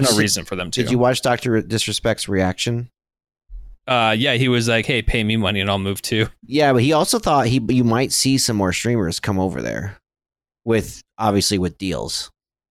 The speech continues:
Speaker 2: Yeah. I mean, there, there's, there's two reasons that you would move, right? You're either getting paid to move or there's something that is bugging you with the Twitch platform that's forcing you to move. Because either way,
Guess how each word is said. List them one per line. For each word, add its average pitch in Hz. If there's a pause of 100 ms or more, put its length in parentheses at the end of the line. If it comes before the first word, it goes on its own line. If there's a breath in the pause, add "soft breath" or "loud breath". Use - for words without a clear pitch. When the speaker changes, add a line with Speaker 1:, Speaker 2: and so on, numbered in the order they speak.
(240)
Speaker 2:
Yeah. 135 (300 loud breath)
I 160
mean, 175
there, 160
there's, 143
there's 139
two 180
reasons 135
that 107
you 107
would 98
move, 80
right? 101
You're 113
either 104
getting 135 (300)
paid 127
to 117
move 92
or 98 (460 soft breath)
there's 117
something 131
that 113
is 101
bugging 107
you 95
with 98
the 95
Twitch -
platform 98
that's 90
forcing 104
you 85
to 71
move. 53 (340)
Because 117
either 151
way, 117